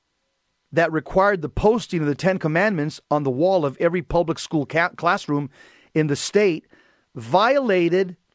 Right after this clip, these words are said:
the Establishment Clause of the First Amendment because the purpose of the display was essentially religious. So the effect was that since nineteen eighty,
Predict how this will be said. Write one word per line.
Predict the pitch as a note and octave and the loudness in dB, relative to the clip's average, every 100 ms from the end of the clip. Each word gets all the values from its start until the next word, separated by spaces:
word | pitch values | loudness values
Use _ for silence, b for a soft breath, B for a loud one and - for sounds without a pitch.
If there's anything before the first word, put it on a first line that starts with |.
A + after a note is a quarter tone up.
| _ _ _ | _ _ _
the | B2+ F3+ F3+ | -2 0 2
Establishment | - - G#3 A3+ C4 B3 - E3 D#3 - | 0 -2 2 2 2 0 0 -4 -4 -6
Clause | D#3 C#3 C3 C#3+ E3 - _ - | -2 0 0 -2 -8 -14 _ 0
of | D#3 D3+ | 0 0
the | F3 | -4
First | - D#3 C3+ | 0 -2 0
Amendment | D#3+ D#3 A3 F#3 D#3 | -2 0 0 -2 -4
because | D3 F3+ D3 | -4 -2 -2
the | C3+ | -4
purpose | - A#3+ C#4 D#3+ - b b b b b - | 0 0 0 -4 -4 b b b b b 0
of | E3 C3+ | 0 0
the | D#3+ | -4
display | D3 - - F#3 G#3 E3 D#3 _ | -4 -8 -2 2 2 0 -6 _
was | D3 D#3 C#3 | -2 -2 0
essentially | C#3 - F#3+ - E3 E3 | -2 0 0 -2 -2 -2
religious. | C3 C3+ F3+ C4+ C3 G#2+ - - _ _ _ _ b b b b b b b b | 0 0 0 0 -4 -8 -12 -20 _ _ _ _ b b b b b b b b
So | - G#3+ | 0 2
the | G3 F#3 | 4 2
effect | D#3 - C4 - E3+ | 0 2 2 0 0
was | D#3 D3 E3 F#3+ - _ _ _ _ - | 2 2 2 -4 -12 _ _ _ _ 0
that | F3+ F3+ | 0 0
since | - E3 - | -2 -4 -2
nineteen | E3 G3 B3+ B3 B3+ A#3 | 0 2 0 0 -2 0
eighty, | G3 A#3+ C4+ D3 D3+ | 0 0 0 -2 -4